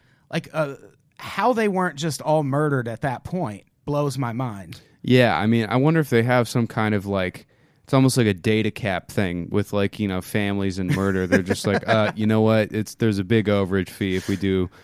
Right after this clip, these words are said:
Speaker 2: two unsanctioned
Speaker 1: <laughs>
Speaker 2: murders in one calendar year, so we're gonna have to wait until the plan re-ups."
Speaker 1: Yeah,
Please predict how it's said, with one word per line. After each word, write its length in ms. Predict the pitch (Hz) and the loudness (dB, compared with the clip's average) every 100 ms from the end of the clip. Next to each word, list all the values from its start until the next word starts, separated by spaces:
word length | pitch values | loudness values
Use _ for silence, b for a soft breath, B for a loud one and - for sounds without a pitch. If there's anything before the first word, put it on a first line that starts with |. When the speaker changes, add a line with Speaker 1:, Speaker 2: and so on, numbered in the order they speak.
| b | b
Speaker 2:
two 280 | - 117 107 92 | -2 4 4 4
unsanctioned 640 | 101 101 - 98 175 104 | 2 2 2 2 2 0
Speaker 1:
<laughs> 20 | 90 | 0
Speaker 2:
murders 560 | 98 92 92 90 82 | 0 0 0 -4 -6
in 200 | 90 98 | -8 -4
one 240 | 92 98 95 | -2 -2 -4
calendar 540 | - 92 92 90 87 | -4 -6 -4 -4 -4
year, 360 | 87 92 90 90 | -4 -2 -4 -4
so 140 | - | -6
we're 40 | 98 | -4
gonna 120 | 98 | -4
have 100 | 95 | -2
to 80 | 95 | -2
wait 300 | 92 95 92 | -2 -2 -4
until 260 | 95 - 92 | -8 -8 -10
the 60 | |
plan 400 | 85 - 98 95 | -8 -6 -4 -4
re-ups." 520 | 90 87 87 85 - - | -4 -4 -4 -6 -8 -4
Speaker 1:
Yeah, 360 | 135 135 123 | -2 0 -2